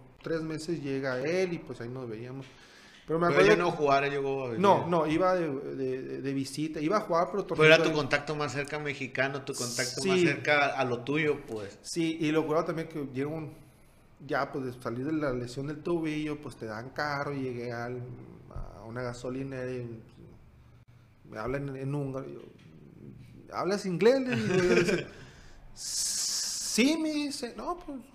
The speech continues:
Speaker 1: échale", "Ah, está bien". Y ya me pregunté, "¿Eres de Estados Unidos?". "No", le dije, "Soy mexicano". Y dice, "¿Usted está hablando español?".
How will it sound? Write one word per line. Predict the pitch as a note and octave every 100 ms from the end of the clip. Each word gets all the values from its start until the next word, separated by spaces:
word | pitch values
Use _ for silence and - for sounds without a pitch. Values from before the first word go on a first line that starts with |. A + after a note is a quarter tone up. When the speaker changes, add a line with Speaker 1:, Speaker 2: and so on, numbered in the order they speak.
| F3 -
Speaker 1:
échale", | D4 D#4 C#4+ B3+ A3
"Ah, | A#3+ A#3+
está | A#3+
bien". | A3+ A3 F#3+ - -
Y | D#3 D#3 D#3
ya | E3+
me |
pregunté, | F3+ F3+ F3 F#3
"¿Eres | A3+ F#3+
de | D3
Estados | C#3 - F3+ F3+
Unidos?". | F#3 F3+
"No", | F#3 C4+
le | B3+
dije, | G3+
"Soy | G3+
mexicano". | G3+ E3+ G3+
Y |
dice, | G3+
"¿Usted | -
está | C#3 F#3+
hablando | G3+ G#3
español?". | G#3 - G#3+ G#3 F3+